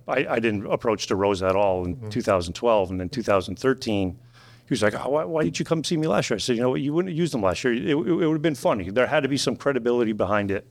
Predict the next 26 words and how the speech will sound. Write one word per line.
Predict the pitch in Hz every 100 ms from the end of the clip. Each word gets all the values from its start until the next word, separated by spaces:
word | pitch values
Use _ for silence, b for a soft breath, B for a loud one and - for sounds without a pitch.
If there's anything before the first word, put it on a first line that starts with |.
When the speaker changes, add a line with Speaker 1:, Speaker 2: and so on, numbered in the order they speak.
| _ -
Speaker 2:
Yeah. | 143 120 -
Speaker 1:
before | 110 - 123 110
going | 101 110 101
to | 101
guys | 107 98 98
I | 92
know | 92 92 92 90
and, | 101 120
and | 101
that | 95
kind | - -
of |
stuff. | - - -
So, | 160 - - B B 151 139
but | 135
that | 165
was | 151
ultimately | - 135 135 113 123 113
my, | 104 101 104 -
my | 110 95 90 - _ _ _
original | 123 104 120 107 101
reason | 101 107 95 90 87 b b b b _
for | 123
going | 95 107 107 101
that | 95 98
route | 113 104 101